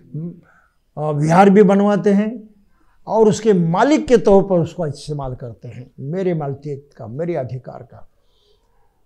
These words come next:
शायद कोई संस्था भी बनाए हो, लेकिन मालकियत तो उनकी होती है। तो ये सब जो हैं विनय के खिलाफ हैं।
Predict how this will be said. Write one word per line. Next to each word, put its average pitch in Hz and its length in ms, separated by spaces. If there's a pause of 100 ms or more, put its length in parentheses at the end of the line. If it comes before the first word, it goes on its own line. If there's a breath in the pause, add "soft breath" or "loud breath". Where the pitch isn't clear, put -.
(320)
शायद 180 300
कोई 190 160
संस्था 170 420
भी 185 140
बनाए 190 280
हो, 226 340 (640)
लेकिन 165 340
मालकियत 165 500
तो 214 80
उनकी 214 200
होती 190 380
है। 196 240 (600)
तो 226 60
ये 247 100
सब 302 300
जो 226 140
हैं 214 180
विनय 220 280
के 208 140
खिलाफ - 400
हैं। - 120